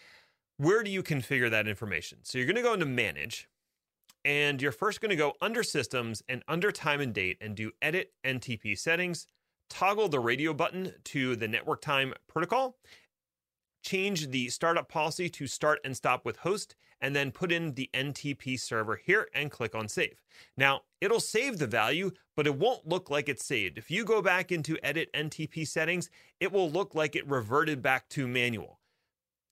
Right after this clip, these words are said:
It's saved. Don't worry about it. As long as it says, you know, "Completed successfully" down here in recent tasks, you're fine. <laughs> There's nothing more you need to do here.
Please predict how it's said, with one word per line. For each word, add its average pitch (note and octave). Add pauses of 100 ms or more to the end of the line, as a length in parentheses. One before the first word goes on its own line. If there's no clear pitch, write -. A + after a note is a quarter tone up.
(120)
It's G3
saved. G3+ (140)
Don't F3+
worry F3+
about G2+
it. F#2+
As F#2+
long E3+
as F#3+
it D3+
says, E3 (100)
you C3
know, B2
"Completed F3+
successfully" E3+
down D3+
here D#3+
in D3
recent D3+
tasks, - (260)
you're C#3+
fine. A#2 (100)
<laughs> -
There's A2+
nothing D#3
more C#3+
you B2+
need B2
to A2+
do D#3
here. B2